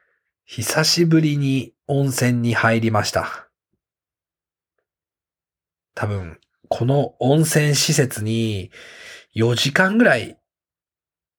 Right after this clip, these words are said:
いましたね。でも、あまり暑くないので、いようと思ったら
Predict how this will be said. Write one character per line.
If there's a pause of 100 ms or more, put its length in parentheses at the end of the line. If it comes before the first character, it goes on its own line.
(120)
い
ま
し
た
ね。 (2250)
で
も、 (560)
あ
ま
り
暑
く
な
い
の
で、 (1040)
い
よ
う
と
思
っ
た
ら